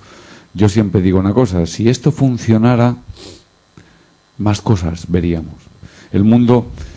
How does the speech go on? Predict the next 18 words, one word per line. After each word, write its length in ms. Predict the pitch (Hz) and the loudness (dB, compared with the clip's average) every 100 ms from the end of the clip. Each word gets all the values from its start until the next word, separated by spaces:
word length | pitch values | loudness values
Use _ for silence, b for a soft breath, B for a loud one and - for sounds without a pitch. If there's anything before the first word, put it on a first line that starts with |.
| B B B - | B B B -6
sería 320 | 110 107 107 | 2 4 4
menos 320 | 104 98 87 | 4 2 2
injusto, 680 | 87 82 113 98 - - 82 | -2 -2 -2 -2 -4 -6 -4
el 60 | |
mundo 520 | 82 90 98 95 98 98 - - | -2 -2 2 2 2 0 -8 -6
tendría 300 | 101 95 104 | 0 2 2
soluciones 540 | 101 98 92 104 90 | 2 2 2 0 0
más 260 | 98 104 85 | 0 0 0
mágicas. 880 | 95 104 107 110 - 98 85 - - B B B B B B - | 0 2 0 -6 -8 -8 -8 -16 -20 B B B B B B -2
Pero 200 | - 101 | 2 4
no 80 | |
están 340 | 135 - 135 147 | 2 2 0 0
esas 220 | 98 85 | -2 -4
soluciones. 520 | - 92 90 92 90 | 0 0 2 0 2
Yo 120 | 85 | 2
sigo 240 | 98 113 117 | 0 2 2
viendo 340 | 107 107 101 | 2 2 2
guerras, 520 | 95 117 92 90 - | 4 2 2 -2 -4